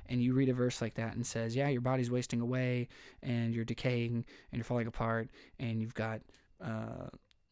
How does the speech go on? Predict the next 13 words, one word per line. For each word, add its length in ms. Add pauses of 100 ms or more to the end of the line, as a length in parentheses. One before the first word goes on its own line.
(320)
momentary 600
afflictions 560
that 220
seem 220
to 60
keep 200
happening 360
and 60
happening 280
and 80
happening 260
and 80
happening." 320